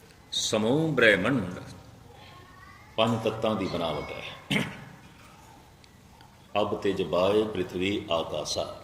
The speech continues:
ਇਹ ਗੁਰੂ ਗ੍ਰੰਥ ਸਾਹਿਬ ਜੀ ਮਹਾਰਾਜ ਨੇ ਗਿਣਤੀ ਕੀਤੀ। ਅਬ, ਅਬ ਆਬ ਪਾਣੀ, ਬਾਏ ਹਵਾ, ਤੇਜ ਅਗਨੀ, ਪ੍ਰਿਥਵੀ ਤੇ ਆਕਾਸ਼, ਇਹ ਪੰਜ ਤੱਤ।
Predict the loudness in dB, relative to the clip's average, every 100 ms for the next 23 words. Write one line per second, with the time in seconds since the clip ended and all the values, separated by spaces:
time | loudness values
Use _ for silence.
0 | -8 -6 -4 -4 -4 -2 -4 -4 -6 -4
1 | -4 -4 -6 -8 -8 -6 -8 -8 -10 -4
2 | -4 -2 -6 -10 -18 -20 -20 -20 -20 -10
3 | -8 -6 -6 -2 -2 -2 -6 -8 -8 -10
4 | -14 -16 -20 -20 -20 -20 -18 -4 0 0
5 | 0 -2 -2 -2 -6 -12 -16 -18 -18 -20
6 | -20 -20 0 4 4 2 -4 -4 -4 -6
7 | -12 -18 -20 -12 -4 -2 0 0 0 -4
8 | -6 -6 -8 -8 -10 -8 -8 -8 -10 -16
9 | -20 -20 -20 -20 -20 -20 -20 -20 -20 -20
10 | -4 -4 -2 -4 -4 -8 -10 -14 -20